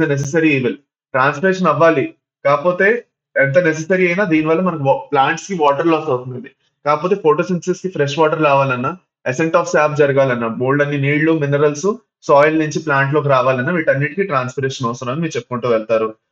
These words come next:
అదొక question చాలా important, చాలా సార్లు అడిగారు. అన్నిటికన్నా ఎక్కువ ఇదే question అడిగారు, సిక్స్ times అడిగారు. గత ఏడెనిమిది సంవత్సరాల్లో సిక్స్ times ఇదే question అడిగారు. Define and explain water potential. okay, Water potential గురించి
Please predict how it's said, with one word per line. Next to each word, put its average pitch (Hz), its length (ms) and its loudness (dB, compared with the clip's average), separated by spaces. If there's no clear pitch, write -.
అదొక 135 220 2
question 135 280 -4
చాలా 120 220 2
important, 110 420 -4
చాలా 143 260 2
సార్లు 160 200 4
అడిగారు. 147 280 2
అన్నిటికన్నా 165 400 0
ఎక్కువ 170 160 0
ఇదే 160 160 2
question 139 240 -2
అడిగారు, 120 320 -2
సిక్స్ - 220 -10
times 160 260 0
అడిగారు. 123 320 -2
గత 123 160 0
ఏడెనిమిది 156 320 2
సంవత్సరాల్లో 151 420 0
సిక్స్ - 200 -8
times 143 240 -4
ఇదే 127 140 0
question 120 260 -4
అడిగారు. - 280 -6
Define 175 380 0
and 180 140 0
explain 175 280 -2
water 135 200 4
potential. 147 400 0
okay, 151 120 0
Water 147 240 4
potential 151 400 0
గురించి 139 220 -2